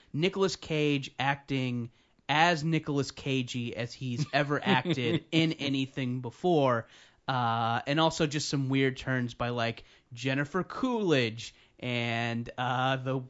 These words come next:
Speaker 1: girl who was the lead from The Craft. Also kind of giving these weird
Speaker 2: Robin Tunney, I think. Is,
Speaker 1: Uh,
Speaker 2: is that too?
Speaker 1: maybe. Don't know.
Speaker 2: That's
Speaker 1: Not the evil lead from The Craft.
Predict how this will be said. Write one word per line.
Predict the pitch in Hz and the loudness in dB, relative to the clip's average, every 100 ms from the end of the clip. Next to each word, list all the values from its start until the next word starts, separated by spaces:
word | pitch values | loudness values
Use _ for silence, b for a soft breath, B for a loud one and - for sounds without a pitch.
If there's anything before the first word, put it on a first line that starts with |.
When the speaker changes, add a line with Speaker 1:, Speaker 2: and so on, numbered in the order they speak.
| - | -2
Speaker 1:
girl | 139 147 | 2 2
who | 143 | 4
was | 156 156 | 2 2
the | 156 165 | 0 -2
lead | 165 185 190 | -2 -2 -4
from | - 202 185 | 0 0 2
The | 185 | -2
Craft. | - 220 208 190 156 113 - - B - | -2 2 4 6 6 4 -2 -18 B 6
Also | 202 214 208 | 8 8 6
kind | 185 175 165 | 6 4 2
of | 131 | 2
giving | 156 139 131 127 | 2 2 0 0
these | 127 123 | -2 -2
weird | 117 135 135 135 127 127 | 0 2 4 4 4 8
Speaker 2:
Robin | 143 151 143 | 8 8 4
Tunney, | - 139 151 185 202 | 2 -2 -2 -4 -6
I | 180 | -8
think. | 208 214 226 | -6 -6 0
Is, | |
Speaker 1:
Uh, | 196 208 214 214 226 226 | 4 6 8 8 8 8
Speaker 2:
is | 233 | 8
that | 233 226 226 226 226 | 8 8 8 6 6
too? | 220 | 4
Speaker 1:
maybe. | 214 180 131 - _ _ _ - | 4 2 2 -4 _ _ _ -2
Don't | 147 | 0
know. | 104 90 _ | 0 -6 _
Speaker 2:
That's | 156 165 - | -18 -16 2
Speaker 1:
Not | 208 220 | 6 6
the | 196 196 - | 8 8 6
evil | 190 147 120 107 | 0 2 0 -2
lead | 107 95 | -6 -8
from | - 95 | -12 -14
The | |
Craft. | - 80 - - - | -10 -10 -10 -16 -20